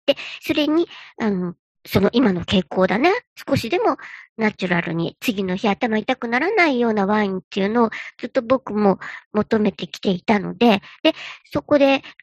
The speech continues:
ワインの輪っていう番組でも紹介されるのも、もういつもメモ取ったりするけど、なかなかね、ワインってね、人から聞いたワインなんか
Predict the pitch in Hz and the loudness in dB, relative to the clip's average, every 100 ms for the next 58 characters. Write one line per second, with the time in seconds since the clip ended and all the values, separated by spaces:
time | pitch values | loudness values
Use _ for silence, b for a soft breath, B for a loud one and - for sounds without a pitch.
0 | _ 311 349 302 269 320 - 269 214 240 | _ 4 4 4 4 4 2 -2 2 2
1 | 247 262 285 339 269 226 202 226 220 214 | 2 2 2 2 2 -2 0 0 2 0
2 | 220 220 208 196 B B B 254 247 233 | 0 2 0 0 B B B -2 0 0
3 | 220 - 262 240 294 247 320 - 240 254 | -2 -2 0 2 2 2 0 2 0 0
4 | 233 226 220 214 - 247 262 311 480 254 | -2 -2 -2 -2 -2 -2 -2 -4 0 2
5 | 240 277 247 196 196 359 453 - B B | 2 0 -2 -6 0 2 2 -2 B B
6 | B B - - 226 254 294 277 311 311 | B B -4 0 0 0 -2 2 4 4
7 | 330 403 392 339 - | 4 4 2 0 0